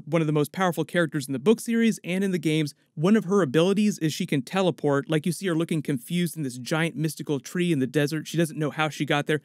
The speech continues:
Like, maybe she accidentally used her teleportation powers. This seems like her mother, Pavetta, using her powers. Maybe that's Duny next to her there. This is Tissaia using her powers. She's the woman in the Brotherhood of Sorcerers who takes in Hunchback Yennefer and magically removes all of her deformities and begins her instruction in the magical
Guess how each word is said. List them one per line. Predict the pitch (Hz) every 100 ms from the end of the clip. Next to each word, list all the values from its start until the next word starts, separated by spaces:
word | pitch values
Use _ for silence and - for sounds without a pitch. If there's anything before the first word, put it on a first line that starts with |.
| _
Like, | - 165
maybe | 175 202 196
she | 160 185
accidentally | 170 185 - 170 180 196 139
used | 131 151 143
her | -
teleportation | - 160 143 - 131 160 151 120
powers. | 139 123 120 120 - _ _ _
This | 147 220 277
seems | 247 240 196
like | 180
her | - 180
mother, | 151 190 165 147
Pavetta, | - 147 165 165 131
using | 131 160 143
her | 127 170
powers. | - 147 139 135 -
Maybe | 151 214 240 220
that's | 175 143
Duny | 135 180 180 160
next | 147 151 -
to |
her | 143 143
there. | 131 131 123 120 _ _
This | 175
is | 160 147
Tissaia | - 143 - 214 190 175
using | 147 165 202
her | 214
powers. | 220 143 139 151 160
She's | - 190 156
the |
woman | 160 175 180 160
in |
the | 143
Brotherhood | 117 160 156
of | 151
Sorcerers | - 165 151 156 139
who | 147
takes | - - 254 214
in | 175 151
Hunchback | - 233 233 - 143 139
Yennefer | - 147 139 - 151
and | 160 151 143
magically | 170 175 196 165
removes | 147 151 160 143
all | - 156
of | 143
her | 160
deformities | 143 - 165 156 151 143
and | 156 147
begins | 160 156 190 175
her | 175
instruction | 160 143 - 175 165 - 139
in |
the | 135
magical | 139 139 -